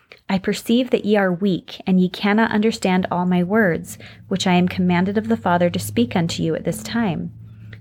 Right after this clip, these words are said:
Therefore, go ye unto your homes, and ponder the things which I have said, and ask of the Father in my name, that ye may understand, and prepare your minds for the morrow,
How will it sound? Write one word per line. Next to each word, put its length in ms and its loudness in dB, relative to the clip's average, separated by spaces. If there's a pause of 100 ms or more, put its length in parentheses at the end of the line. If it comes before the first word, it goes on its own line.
Therefore, 720 2 (280)
go 180 4
ye 220 2
unto 280 0
your 160 0
homes, 560 0
and 260 0
ponder 460 0
the 140 -2
things 500 -6
which 160 -6
I 120 -2
have 180 -4
said, 460 0 (400)
and 160 0
ask 340 0
of 140 -2
the 80 2
Father 420 -2
in 160 0
my 160 2
name, 460 2
that 120 -6
ye 140 0
may 180 0
understand, 880 -2 (360)
and 120 2
prepare 440 0
your 180 0
minds 420 2
for 140 -2
the 80 4
morrow, 480 0